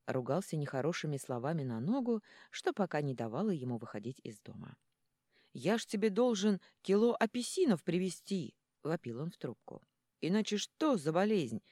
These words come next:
без апельсинов?» Лука тихо смеялась. Тёмка и в детстве никогда не называл апельсины апельсинами, только апельсинами.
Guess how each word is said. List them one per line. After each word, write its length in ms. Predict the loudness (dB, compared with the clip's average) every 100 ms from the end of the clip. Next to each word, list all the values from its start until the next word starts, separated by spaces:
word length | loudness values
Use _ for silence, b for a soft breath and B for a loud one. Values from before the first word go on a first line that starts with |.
| b -4
без 240 | 2 2 2
апельсинов?» 840 | -2 0 -2 -2 -2 -2 -4 -8 _ _ _ _ _ _
Лука 280 | -2 0 -2
тихо 300 | -4 -8 -8
смеялась. 640 | -10 -10 -10 -16 -18 -20 _ _ _ _ B B B -2
Тёмка 360 | 2 2 2
и 180 | -2 -2
в 60 | -4
детстве 520 | -4 -4 -6 -4 0
никогда 560 | 2 2 -2 -2 0 0
не 140 | 0
называл 440 | -2 -2 0 0 -2
апельсины 760 | -6 -8 -10 -6 -2 0 -2 -4
апельсинами, 920 | -8 -8 -8 -12 -8 -4 -4 -4 -8 -14 _ _ _
только 380 | 2 2 0 -4 B B
апельсинами. 840 | -4 -2 -2 -4 -8 -8 -8 -10